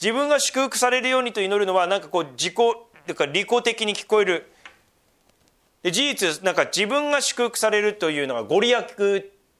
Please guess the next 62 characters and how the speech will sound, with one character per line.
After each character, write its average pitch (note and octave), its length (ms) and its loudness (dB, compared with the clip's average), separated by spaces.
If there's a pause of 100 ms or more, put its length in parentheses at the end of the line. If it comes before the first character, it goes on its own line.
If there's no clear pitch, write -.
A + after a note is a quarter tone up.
(100)
ご G#3+ 140 2
利-、 C#4 340 0
ご F3 140 2
利 A#3 80 2
益 G#3 220 0
に E3+ 40 -4
も B2 120 -6
な C3 140 2
り C#3+ 440 -6
得 D#3 120 2
な A#2 140 0
い、 F2 140 -12 (320)
な C#3 200 0
り F3 100 -4
か D#3 160 -2
ね F#3 100 -2
な A#2+ 100 -4
い E2+ 60 -12
ん - 20 -20
で - 60 -20
す - 100 -20
ね。 C3 140 -18 (680)
言 G#3 120 -2
葉 B3+ 180 2
な A3 120 4
ん F3+ 60 -2
で D3+ 60 -4
す - 100 -10
け D3+ 80 -4
ど C3+ 80 -2
も、 E3 380 -2 (1120)
今 D4 260 2
見 A#3+ 140 2
ま C4 160 4
し C4 60 -6
た A#3+ 80 4
よ A3 60 2
う - 20 -2
に、 G#3 100 0
あ C4 180 2
く D4+ 240 -4
ま D4 160 2
で C#4+ 160 -2
も C#4+ 400 -2 (1400)
こ D#3 80 -4
の D3 80 -4
神 D#4 560 -2
の D#4 180 0
国 B3+ 380 -6
が B3+ 140 -4
広 D#3+ 280 -6
が B2+ 60 0
っ B2 80 -12
て A#2 100 -10
い G#2 80 -10
く。 F2+ 220 -14 (500)
自 F#3+ 120 -2
分 C#4+ 200 -2
を C#4+ 80 -2
通 C#4+ 280 -4
し - 200 -4
て A3+ 420 0